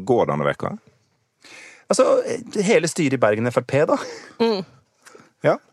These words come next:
Speaker 2: Ja.
Speaker 3: Mest sannsynlig.
Speaker 2: Hele, altså, Herman Friele må vel gå i front for en stor prosesjon av folk for å tenne mer enn fire fakler på Landås.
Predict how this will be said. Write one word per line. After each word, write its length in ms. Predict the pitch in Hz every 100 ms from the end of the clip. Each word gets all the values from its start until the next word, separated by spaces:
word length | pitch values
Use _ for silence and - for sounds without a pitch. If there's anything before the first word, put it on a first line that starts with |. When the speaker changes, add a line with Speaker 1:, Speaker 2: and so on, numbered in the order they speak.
| _
Speaker 2:
Ja. 80 | -
Speaker 3:
Mest 100 | 185
sannsynlig. 380 | 214 202 196 175 -
Speaker 2:
Hele, 420 | - 170 120 117 139
altså, 220 | 147 160
Herman 380 | 135 135 120 135
Friele 400 | - 110 104 123
må 140 | 139 127
vel 120 | 123
gå 160 | 117 117
i 60 | 117
front 400 | - 110 110 -
for 80 | 120
en 60 |
stor 180 | 110 113 107 -
prosesjon 800 | 120 117 113 - 127 160 180 151
av 200 | 135 123
folk 400 | - 135 139 -
for 140 | - 131
å 380 | 123 120 120 120
tenne 540 | 123 107 107 110 110 _ _
mer 380 | 113 113 113 131
enn 200 | - 120
fire 240 | 117 117 107
fakler 320 | 104 - 104
på 100 | 117
Landås. 640 | 107 98 139 - - -